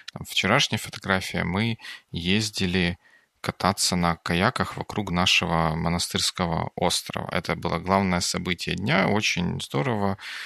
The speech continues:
м, все это прошло. М, хотя мы с женой не первый раз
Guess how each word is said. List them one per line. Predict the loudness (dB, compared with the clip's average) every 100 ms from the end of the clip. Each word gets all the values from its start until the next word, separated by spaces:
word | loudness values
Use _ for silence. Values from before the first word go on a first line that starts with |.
| -14 -8
м, | -4 -2 0
все | 0 0
это | 0 -4
прошло. | -2 0 2 2 0 -4 _ _ _ -20 -10
М, | -8 -8 -10 -12 -6
хотя | -2 2 2
мы | 2 0 0 -2
с | 0
женой | 0 0 2
не | 0
первый | 0 2 4
раз | 4 4 0